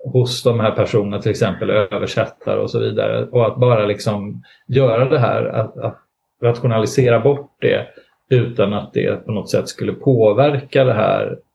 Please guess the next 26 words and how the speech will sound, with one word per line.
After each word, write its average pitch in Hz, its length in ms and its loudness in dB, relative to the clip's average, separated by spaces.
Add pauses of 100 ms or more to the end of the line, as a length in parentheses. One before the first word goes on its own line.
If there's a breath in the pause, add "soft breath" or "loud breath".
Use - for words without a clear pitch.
(480)
som 120 180 0
också 113 260 0
är 160 60 2
en 139 60 2
slags 117 280 0
kulturellt 104 600 0
kapital 104 600 0
från 101 120 -2
deras 95 280 2
sida, 98 320 2
alltså 95 220 -2
det 101 80 2
här 98 140 -2
med 98 140 -6
författaren, 107 960 0
författarens 98 600 0
aura 101 760 2 (200)
och 120 120 4
så 110 100 4
vidare. 104 500 0
Att - 100 -10
man 110 180 2
kan 117 140 4
inte 117 220 2
bara 120 340 4
ha 127 360 2